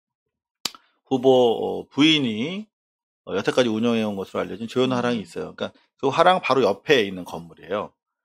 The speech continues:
Speaker 1: 거기에 그 조연화랑 명의로 십억 원의 전세권을 형성, 저, 확보했다는 거예요. 그러니까 십억 주고 조연화랑에서 전세로,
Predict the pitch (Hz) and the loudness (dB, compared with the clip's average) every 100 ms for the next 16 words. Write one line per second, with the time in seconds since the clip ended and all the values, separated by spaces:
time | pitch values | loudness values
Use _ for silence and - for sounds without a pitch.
0 | _ _ 107 120 135 165 196 - _ _ | _ _ -8 -2 2 4 2 -6 _ _
1 | _ _ 107 120 156 175 160 165 160 151 | _ _ -4 4 6 6 6 6 4 2
2 | 143 117 110 120 123 131 190 202 - 151 | -4 -4 -2 0 0 0 0 -2 -4 2
3 | 185 180 165 156 151 156 175 202 190 - | 6 6 4 4 4 2 0 -2 -6 -4
4 | 120 185 185 151 143 127 135 131 123 - | -2 -2 2 2 2 0 -2 -4 -6 -8
5 | - 90 85 78 _ _ _ _ _ _ | -4 -2 -2 -4 _ _ _ _ _ _
6 | _ _ _ _ _ - 156 170 143 113 | _ _ _ _ _ -6 0 4 4 2
7 | 95 - 139 - _ _ 127 - 185 214 | -2 -6 -6 -8 _ _ -2 4 8 6
8 | - 135 190 156 - _ _ - 147 175 | 4 0 4 4 2 _ _ 2 4 6
9 | 160 147 113 107 180 202 - 123 139 143 | 6 4 0 -2 -2 -2 -4 -2 4 4
10 | 131 127 160 202 202 | 4 2 2 2 -2